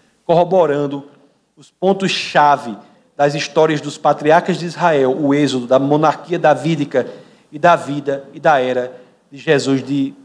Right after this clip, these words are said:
de Nazaré. Então, os originais do Novo Testamento falam a verdade. Então, nós temos isso aqui, né? Relato perto dos fatos, testemunho oculares e, por fim,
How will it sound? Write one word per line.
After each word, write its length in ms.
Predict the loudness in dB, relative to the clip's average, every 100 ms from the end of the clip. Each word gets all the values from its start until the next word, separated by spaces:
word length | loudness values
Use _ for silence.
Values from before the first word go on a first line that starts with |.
| _ _ _ _ _
de 80 | 0
Nazaré. 640 | 2 4 4 4 0 -4 -10 -20 _ _
Então, 580 | -6 0 2 2 0 -8 -20 _ _ _
os 220 | -2 2
originais 960 | 4 2 0 -2 0 2 2 0 -4 -14 -8
do 140 | -4
Novo 400 | -2 2 2 2
Testamento 680 | -4 -6 -2 -2 -2 -6 -8
falam 460 | -8 2 2 2 0
a 40 |
verdade. 640 | -4 -4 2 2 2 -2 -18 -20 _
Então, 140 | -8 -2
nós 180 | -2 0
temos 240 | -4 -4
isso 160 | -2 -2
aqui, 260 | -2 -6
né? 220 | -8 -8 -10 -20 _
Relato 420 | 0 4 4 2 0
perto 380 | 0 0 -2
dos 240 | -6 -4 0
fatos, 420 | 2 4 2 -4
testemunho 500 | -14 -16 -6 2 2
oculares 560 | 2 2 4 4 0 -8 -20 _ _
e, 80 | -12
por 200 | -2 -2
fim, 400 | -2 -2 0 0